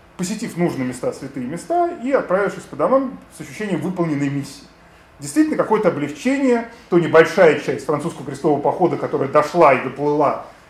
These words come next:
добралась разными путями до Святой Земли, она создала в Святой Земле, но при этом, конечно, э, э, полностью цели выполнены не было,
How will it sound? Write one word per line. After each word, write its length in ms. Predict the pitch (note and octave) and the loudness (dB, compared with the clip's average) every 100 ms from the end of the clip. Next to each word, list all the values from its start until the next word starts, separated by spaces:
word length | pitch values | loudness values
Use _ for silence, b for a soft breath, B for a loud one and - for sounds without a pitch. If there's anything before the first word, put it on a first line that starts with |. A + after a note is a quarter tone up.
| - | -10
добралась 560 | B2+ E3 D#3+ E3 D3+ - | -6 -2 2 2 2 0
разными 320 | C#3+ B2+ B2 | -4 -4 -8
путями 420 | B2 C3 D3+ B2 | -12 -6 -4 -4
до 100 | A#2 | -8
Святой 300 | - B2+ C#3 | -14 -8 -6
Земли, 420 | A#2+ C3+ C#3 A#2+ B B | -4 -4 -4 -6 B B
она 180 | - D3 | -4 -2
создала 460 | D3 D3+ C#3+ B2+ B2 | -2 0 2 4 2
в 80 | - | -2
Святой 320 | G#3 B3 A#3+ | -8 -6 -6
Земле, 380 | B3+ C4 D#4 D#4+ B B - - | -4 -2 -4 -6 B B -20 -4
но 440 | D#3+ B3 E4 - - - _ _ _ _ _ _ _ - | 4 6 6 2 -10 -20 _ _ _ _ _ _ _ -12
при 160 | - E3 | 0 4
этом, 320 | A3 C4 C4 | 6 6 2
конечно, 600 | - C3 E3+ G#3 A3 G3 B B B _ _ - | 0 0 0 0 -2 -4 B B B _ _ 2
э, 680 | D3 C#3+ C#3+ C#3 C3+ C3 B2 - - _ _ _ _ - - - - - - | 8 10 12 10 8 6 2 -2 -20 _ _ _ _ -20 -20 -20 -20 -16 2
э, 540 | E3 D3+ C#3+ C#3 C3 - - - - - | 8 10 10 8 4 -8 -20 -20 -20 -8
полностью 600 | - A3+ C4+ B3 - C4+ C#4 - | 6 8 8 4 0 -4 -4 -8
цели 500 | - E3 G#3+ B3 - | 2 4 4 0 -6
выполнены 560 | A#2+ D#3+ F3+ D#3+ C3 A#2+ | -4 -4 0 0 0 -2
не 200 | B2+ B3 | 2 2
было, 260 | D#4 D#4 | 4 2